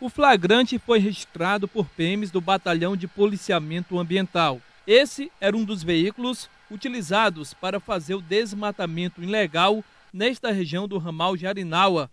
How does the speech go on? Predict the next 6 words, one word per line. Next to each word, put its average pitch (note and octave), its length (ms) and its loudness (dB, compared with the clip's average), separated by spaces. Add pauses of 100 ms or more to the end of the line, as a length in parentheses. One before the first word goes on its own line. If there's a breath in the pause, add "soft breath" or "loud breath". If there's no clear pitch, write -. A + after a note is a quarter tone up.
(220)
localizado F#3+ 760 -2
no F#3+ 160 -8
quilômetro G3 680 -6
setenta G#3 480 -6
e F#3 60 -4
dois F#3+ 440 0